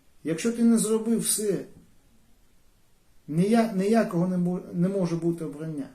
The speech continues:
Виборець має це бачити, а перед тим, як бачити, він має...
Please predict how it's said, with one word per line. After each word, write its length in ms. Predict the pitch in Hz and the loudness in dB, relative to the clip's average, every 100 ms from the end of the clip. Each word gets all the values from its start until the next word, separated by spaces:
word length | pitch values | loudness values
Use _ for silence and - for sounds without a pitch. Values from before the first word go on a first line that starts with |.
| _ _ _ _ _ _ | _ _ _ _ _ _
Виборець 580 | - 160 277 214 196 190 | -4 2 4 4 4 2
має 300 | 180 196 180 | -2 0 0
це 200 | 170 180 | 0 -2
бачити, 840 | 143 139 196 175 - 139 - 143 127 - _ - | -2 -4 -4 -6 -8 -12 -12 -10 -10 -14 _ -12
а 100 | 143 | -8
перед 320 | - 185 180 | -4 -2 -2
тим, 140 | 196 | -2
як 160 | 190 147 | -2 -2
бачити, 400 | 185 196 170 160 | -2 -2 -4 -6
він 120 | 151 | -6
має... 420 | 156 165 156 139 | -4 -4 -4 -6